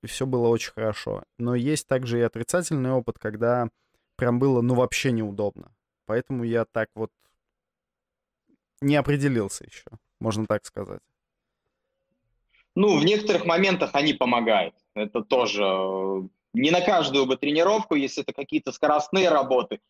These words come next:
Speaker 2: я бы бежал в обычных стельках. Если это какие-то длительные нагрузки, э, для поддержания свода стопы, не помешает.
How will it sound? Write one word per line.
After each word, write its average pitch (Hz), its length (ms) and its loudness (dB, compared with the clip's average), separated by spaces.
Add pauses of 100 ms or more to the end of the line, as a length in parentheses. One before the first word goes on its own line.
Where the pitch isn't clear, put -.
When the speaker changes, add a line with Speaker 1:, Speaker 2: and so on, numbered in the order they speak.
(280)
Speaker 2:
я 139 160 2
бы 143 160 0
бежал 117 340 0
в 110 60 -4
обычных 175 460 -2
стельках. 143 600 -2
Если 131 420 0
это - 140 -6
какие-то - 400 -4
длительные 135 540 0
нагрузки, 120 720 2 (340)
э, 104 280 2 (240)
для 110 240 0
поддержания 127 760 0
свода 151 380 0
стопы, 107 480 -2
не 95 640 0
помешает. 143 640 2